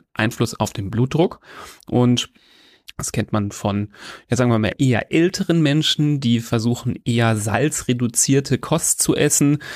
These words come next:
um auf ihren Blutdruck zu achten. Ähm, der Zusammenhang ist relativ leicht.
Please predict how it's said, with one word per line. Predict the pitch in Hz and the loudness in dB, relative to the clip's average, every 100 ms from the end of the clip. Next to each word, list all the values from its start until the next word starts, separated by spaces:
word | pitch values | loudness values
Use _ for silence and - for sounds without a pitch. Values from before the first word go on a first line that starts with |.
| - | -8
um | - 143 | 2 2
auf | - - | 2 0
ihren | 104 104 | 0 0
Blutdruck | 120 160 - 123 - | 0 0 0 -2 -2
zu | - - | -8 -4
achten. | - - - 196 196 - - - - | -4 -4 -2 0 0 -4 -20 -16 -2
Ähm, | 127 123 123 | 2 2 4
der | 117 117 110 | 2 2 0
Zusammenhang | - 117 123 123 117 | -4 -2 0 0 -2
ist | 113 - | -2 -2
relativ | 104 - - | -4 -4 -2
leicht. | 160 170 170 - - | 2 2 0 -4 -6